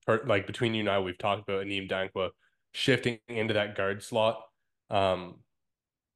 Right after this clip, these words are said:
I don't know if that is, like, the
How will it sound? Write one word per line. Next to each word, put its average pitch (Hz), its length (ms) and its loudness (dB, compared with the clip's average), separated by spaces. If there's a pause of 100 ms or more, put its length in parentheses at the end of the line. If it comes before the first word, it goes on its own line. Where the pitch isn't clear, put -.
I 131 120 4
don't 131 420 4
know 113 560 2 (1200)
if 107 280 -4
that 107 340 4
is, 104 340 -2
like, 95 380 0 (1040)
the 113 120 2